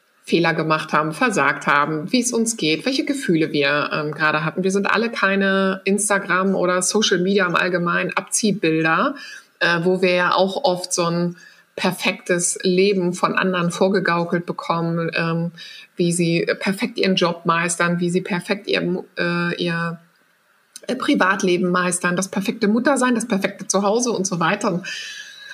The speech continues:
manchmal sehe ich, dass das manche dann auch teilen, wie es ohne Instagram aussieht und so weiter. Also das finde ich dann auch immer total schön. Aber wir sind halt auch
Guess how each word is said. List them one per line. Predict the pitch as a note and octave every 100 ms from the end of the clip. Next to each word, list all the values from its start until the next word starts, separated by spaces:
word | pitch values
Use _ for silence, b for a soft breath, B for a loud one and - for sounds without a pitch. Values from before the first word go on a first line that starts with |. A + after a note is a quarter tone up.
| -
manchmal | G3 A3+ A3 G3
sehe | G#3+ C4
ich, | B3+
dass | G3+ G3+
das | G3 G3
manche | F#3+ A3+
dann | F#3 F#3+
auch | D#3+ -
teilen, | - F#3+ F#3+ G3
wie | F#3 F3
es | F#3
ohne | F#3 G#3 G3
Instagram | F3+ F#3 F#3 F#3+ D#3 E3+
aussieht | D#3 F3 - E3 F3
und | - F#3
so | E3+
weiter. | E3 F3+ B3+ G#3 G#3+
Also | E3+ F3+
das | F#3+
finde | - G3
ich |
dann | - -
auch | D#3 E3
immer | D#3+
total | - F3+ A3+
schön. | F#3+ - G#3+ A#3 B B B B B -
Aber | F#3+ F#3+ F#3
wir | F#3
sind | F#3 A#3 A3+
halt | G3+ F#3 F#3 -
auch | F#3+ G3+ G#3+